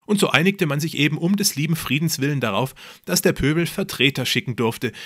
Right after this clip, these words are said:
die dann in seinem Namen ein bisschen Einfluss auf die herrschende Klasse nehmen konnten.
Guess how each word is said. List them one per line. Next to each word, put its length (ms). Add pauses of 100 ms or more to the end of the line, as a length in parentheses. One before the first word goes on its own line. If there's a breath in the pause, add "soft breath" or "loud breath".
(120 loud breath)
die 60
dann 160
in 100
seinem 400
Namen 300
ein 180
bisschen 400
Einfluss 480
auf 220
die 80
herrschende 500
Klasse 320
nehmen 280
konnten. 420